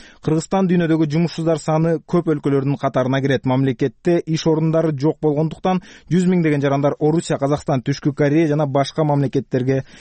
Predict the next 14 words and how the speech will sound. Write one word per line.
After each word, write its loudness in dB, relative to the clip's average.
мигрант 0
болуп -2
кетишкен. -2
Кыргыз-түрк -4
Манас 0
университети 0
Түркиядагы -2
окуяларды 0
айыпташты. 0
Түркияда 0
он 0
алтынчы -2
июлга 2
караган 0